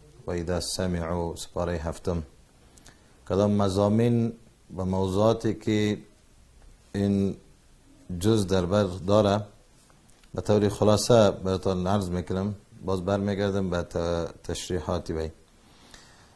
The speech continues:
در قدم نخست، نصاره حقیقی کیست؟ دوم، بحث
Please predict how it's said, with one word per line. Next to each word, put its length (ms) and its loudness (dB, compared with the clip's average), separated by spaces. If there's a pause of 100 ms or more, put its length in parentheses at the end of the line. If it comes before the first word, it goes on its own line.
(220)
در 100 2
قدم 400 8
نخست، 440 4
نصاره 500 6
حقیقی 560 0
کیست؟ 720 -2 (1120)
دوم، 500 6 (240)
بحث 440 4